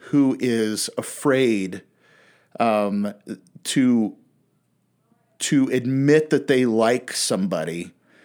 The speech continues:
because that will expose them, um, as, as, as being of a different sexual persuasion. When, when I think about someone who is afraid to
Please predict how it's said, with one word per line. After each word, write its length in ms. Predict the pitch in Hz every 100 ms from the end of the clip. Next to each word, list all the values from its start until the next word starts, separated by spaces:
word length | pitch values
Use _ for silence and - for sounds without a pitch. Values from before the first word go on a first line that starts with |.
| _ -
because 320 | 135 143 117
that 160 | 127 117
will 160 | 123
expose 840 | 110 - - - - 123 127 127 -
them, 560 | 95 87 92 95 98 _ - -
um, 440 | 113 101 95 95 -
as, 480 | 110 104 101 101 - - _ _
as, 340 | 110 117 107 104 _ - -
as 160 | 120
being 300 | - 127 123
of 80 | 120
a 60 | 104
different 400 | - 131 123 104
sexual 460 | - 110 - 123
persuasion. 760 | 113 117 - 104 82 - 71 69 - - - - - _ 127
When, 460 | 127 120 117 113 110
when 180 | 131
I 120 | 131 135
think 340 | - 180 180
about 480 | 135 127 117 113 - -
someone 800 | - - 131 117 110 110 107 123 _ _ _ _ _ _ _ _ _ _ _ - -
who 260 | 147 131
is 340 | 123 123 117 -
afraid 840 | 120 - 147 143 131 117 110 104 - - - - - _
to 360 | - 139 127